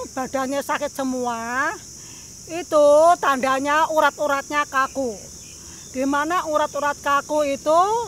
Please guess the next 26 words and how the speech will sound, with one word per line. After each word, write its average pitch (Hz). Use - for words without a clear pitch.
seharusnya 302
dilemaskan 269
dengan 269
cara 302
olahraga. 254
Jadi 277
kalau 302
hanya 294
untuk 302
minum 320
obat, 277
minum 294
jamu, 294
mungkin 370
bisa 285
hilang, 254
tapi 330
cuma 339
sebentar. 269
Setelah 311
itu 349
apa 294
yang 262
terjadi? 247
Capek 320
lagi. 311